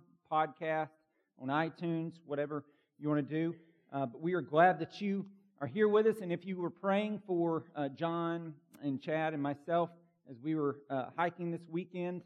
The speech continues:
on the Appalachian Trail, thank you for that. We had a, uh, really good trip, a lot of highs, uh, a couple lows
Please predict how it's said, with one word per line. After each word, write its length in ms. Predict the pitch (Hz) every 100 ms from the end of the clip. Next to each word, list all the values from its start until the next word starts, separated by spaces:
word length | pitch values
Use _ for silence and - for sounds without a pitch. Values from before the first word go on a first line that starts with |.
| _
on 280 | 147 147 147
the 60 | 160
Appalachian 440 | 156 165 156 151
Trail, 280 | - 175 165
thank 240 | 175 175 -
you 80 | 175
for 60 | -
that. 320 | 165 208 - _ _ _
We 100 | 147
had 260 | 147 165 156 151
a, 340 | 147 143 131 -
uh, 220 | 127 120
really 320 | 117 147 190
good 340 | 156 185 170 -
trip, 320 | 180 214 - - _ _ _ _ _ _ _ 117
a 20 |
lot 120 | 123 147
of 60 |
highs, 360 | 175 180 185 180 - _ _ _ _ -
uh, 200 | 139 135
a 60 | -
couple 240 | 185 180
lows 560 | 160 175 190 202 -